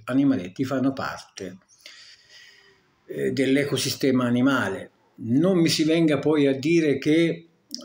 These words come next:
sono animali che vengono allevati in cattività, quindi non danneggiano l'ecosistema, perché anche,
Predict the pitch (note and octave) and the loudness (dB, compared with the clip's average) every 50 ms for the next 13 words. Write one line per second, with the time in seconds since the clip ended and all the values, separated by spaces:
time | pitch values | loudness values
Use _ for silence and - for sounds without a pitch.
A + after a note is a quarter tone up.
0 | - G3+ C#3+ - - D#3 D3 C#3+ C#3 C3+ C3+ C#3 C#3 D3 D3+ D3+ D3 C#3 C3 C3 | -14 -12 -10 -6 -4 -2 0 2 2 4 4 6 6 4 4 2 2 2 2 2
1 | C3+ A#2+ A2+ C3 C#3+ C#3+ C#3 B2+ C3 B2+ B2 A#2+ A#2 A2+ - - _ _ _ _ | 0 0 0 0 2 2 2 2 2 0 0 0 -2 -2 -4 -10 _ _ _ _
2 | _ _ _ _ _ _ _ _ _ _ _ _ _ _ _ _ _ _ _ _ | _ _ _ _ _ _ _ _ _ _ _ _ _ _ _ _ _ _ _ _
3 | _ - - A#2 A#2 A#2+ A#2+ B2+ C3+ C3 C3 C#3 B2+ A#2+ A#2+ A2 G#2 - A#2+ G#2+ | _ -10 -6 -4 -2 0 0 0 -2 -2 0 0 0 0 0 0 -2 -4 -4 -4
4 | - B2+ A2+ B2+ B2+ - D#3+ D3 B2+ A2+ - - C3 C3+ C3+ C3 C3 B2 A#2 A#2+ | -2 -2 -2 -2 -2 -2 -2 -2 -2 -2 0 2 4 4 6 6 4 2 2 0
5 | A#2 - _ _ _ _ _ - A#2 A#2+ B2 A#2+ A#2 A#2+ B2+ C#3 D3+ D3+ D3 C#3 | -2 -6 _ _ _ _ _ -16 -14 -8 -4 -2 0 2 4 4 4 4 4 4
6 | B2 C3 B2+ B2+ B2+ C3+ C#3 C3+ B2+ A#2 A2 B2 A#2 A#2 A#2 A2+ A2+ A2+ G#2+ - | 4 2 2 2 4 4 4 4 2 2 0 0 0 0 0 0 -2 -2 -4 -6
7 | A2+ G#2+ A2+ A2 - - B2 A2 A2 G#2+ A#2+ B2 - - E3 E3+ E3+ - _ - | -6 -6 -8 -8 -6 -6 -6 -6 -6 -6 -6 -8 -6 -4 -4 -4 -4 -6 _ -4
8 | D3+ D#3+ E3+ - F#3 D#3 - - - F3 F3 E3 D#3+ D#3+ - _ | -4 -2 -2 -2 -2 -4 -4 -2 0 0 2 0 0 -4 -8 _